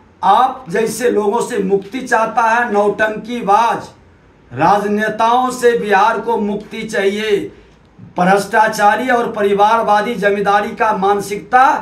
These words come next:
बिहार को नहीं चाहिए। बिहार में सेवक चाहिए, जमींदार नहीं चाहिए। बिहार में जनता के बीच रहने वाला, ईमानदारी से काम करने वाला लोग चाहिए। वो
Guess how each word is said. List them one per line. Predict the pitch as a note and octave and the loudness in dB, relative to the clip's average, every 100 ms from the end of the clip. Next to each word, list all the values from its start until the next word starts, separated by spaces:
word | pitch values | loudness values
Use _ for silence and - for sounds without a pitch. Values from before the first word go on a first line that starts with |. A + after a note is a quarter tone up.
| - - - | -8 -20 -8
बिहार | B2+ G3+ G3 A#3+ B3 | 2 4 4 4 2
को | A#3+ G#3+ | 2 2
नहीं | G#3+ A#3 A#3+ | 2 0 0
चाहिए। | A#3+ G3+ B3 B3 | 0 2 4 2
बिहार | F#3 G#3 A#3 A#3+ | 2 2 2 2
में | B3 | 0
सेवक | G3+ - G#3+ B3+ B3+ | -2 -4 0 0 0
चाहिए, | - A#3 A#3 B3 D4+ D#4+ - - - - | 0 -2 2 4 4 4 -2 -12 -16 -2
जमींदार | G3 G3 F#3 G#3+ C4+ C#4 | 0 0 2 4 4 4
नहीं | A#3+ A#3 | 2 0
चाहिए। | - G3+ G3+ A3 - - - - A2+ | 2 2 2 0 -2 -6 -20 -18 -6
बिहार | F3 F3+ A3+ B3 | 0 4 4 2
में | B3 A#3+ | 0 0
जनता | G#3+ A3+ - B3+ | 2 0 2 2
के | B3 B3 | 4 0
बीच | F#3+ A#3+ A#3 | 0 -6 -6
रहने | A3 A3 A#3 B3 | -2 0 2 2
वाला, | A#3+ A#3+ A#3+ | 4 4 2
ईमानदारी | A3+ A3+ A3+ A#3 B3 | -2 -2 0 0 -2
से | - C4 D4 C#4 - - - | -2 2 2 0 -10 -16 -2
काम | G#3+ B3 - | 2 2 0
करने | A#3+ A#3 A#3+ | -2 0 2
वाला | A#3+ A#3 A#3+ | 4 4 2
लोग | A3 F3 A3 C#4 - | 0 2 4 4 0
चाहिए। | A#3+ G#3 A#3 C#4+ D#4 - - - | -2 0 2 2 2 -2 -16 -18
वो | C#3 F3+ B3 | -4 2 4